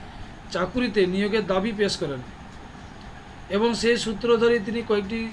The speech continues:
যেমন কমিটি গঠন করেছিলেন, নমশূদ্র ওয়েলফেয়ার অ্যাসোসিয়েশন, নিখিলবঙ্গ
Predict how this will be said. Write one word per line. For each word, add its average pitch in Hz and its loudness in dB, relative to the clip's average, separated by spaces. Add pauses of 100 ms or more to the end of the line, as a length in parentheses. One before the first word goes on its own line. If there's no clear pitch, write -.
যেমন 208 0
কমিটি 208 0
গঠন 214 2
করেছিলেন, 202 2
নমশূদ্র 208 0 (280)
ওয়েলফেয়ার 202 4
অ্যাসোসিয়েশন, 202 0 (2250)
নিখিলবঙ্গ 233 2